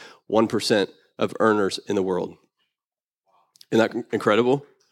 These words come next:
Thank you, Brandon. But for everybody else, that's the response I thought I'd get. I meant nobody, nobody went, "Praise God, I'm rich and I didn't even know it." I didn't hear that from anybody.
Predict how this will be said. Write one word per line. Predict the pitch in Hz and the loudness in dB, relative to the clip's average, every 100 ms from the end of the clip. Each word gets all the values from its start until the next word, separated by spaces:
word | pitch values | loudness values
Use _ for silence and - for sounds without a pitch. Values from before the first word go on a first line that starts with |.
| _ _ _ _ _ _ _ _ _ _ _ _ _ _ _ _ _ _ _ _ _ | _ _ _ _ _ _ _ _ _ _ _ _ _ _ _ _ _ _ _ _ _
Thank | 113 104 | 0 0
you, | 113 | -2
Brandon. | 95 98 101 _ _ _ _ _ _ _ - - - - - - _ - | -6 -8 -14 _ _ _ _ _ _ _ -20 -20 -20 -20 -20 -20 _ -2
But | - | 2
for | 117 | 2
everybody | 123 131 131 | 2 2 2
else, | 139 127 - | 2 2 0
that's | 113 - | -2 -2
the | 127 | -2
response | 120 - 123 120 | -2 0 -2 -2
I | 107 | -4
thought | 131 147 | -2 -2
I'd | 113 104 | -2 -4
get. | 107 104 - | -4 -4 -6
I | 113 | -6
meant | 113 | -6
nobody, | 120 123 131 123 117 - _ 123 | -4 -4 -2 -2 -4 -8 _ -6
nobody | 123 127 | -2 -2
went, | 127 - | -4 0
"Praise | 208 240 175 | 0 2 0
God, | 180 202 247 | -2 0 0
I'm | 180 156 | 0 0
rich | 240 - | 0 0
and | 185 | -2
I | 147 | -2
didn't | 170 240 | 0 0
even | 269 294 | 0 2
know | 285 185 | 2 2
it." | 123 135 156 151 165 _ _ - - | -2 -8 -14 -16 -20 _ _ -12 -4
I | |
didn't | 156 180 | -2 0
hear | 214 262 | 0 2
that | 208 156 | 0 -2
from | 165 | -2
anybody. | 156 151 147 151 190 | -2 -2 -2 -2 -4